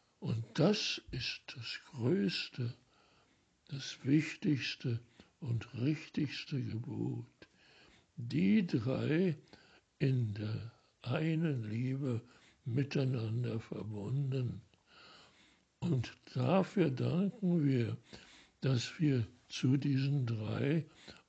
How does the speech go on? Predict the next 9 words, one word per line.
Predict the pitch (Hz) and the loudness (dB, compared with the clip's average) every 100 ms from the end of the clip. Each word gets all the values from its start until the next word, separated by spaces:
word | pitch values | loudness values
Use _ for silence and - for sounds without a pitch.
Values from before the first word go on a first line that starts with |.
| _ | _
auch | - 123 135 143 - - _ | -4 0 2 2 -2 -14 _
gehören | - 110 117 123 147 175 165 | -2 0 0 2 4 4 4
dürfen. | 147 120 110 - 127 110 - - - - - _ - | 4 2 -2 -6 -8 -8 -10 -20 -18 -20 -20 _ 2
Jeder | 139 202 208 190 | 6 8 6 4
von | - 175 160 | 4 2 4
uns | 135 160 190 190 - - - - - | 2 4 2 2 -4 -8 -20 -20 0
auf | 135 143 - | 2 2 -2
seine | - 139 151 147 170 165 127 | -6 -2 0 2 2 2 2
Weise, | 113 107 135 160 151 120 | 0 0 0 2 2 0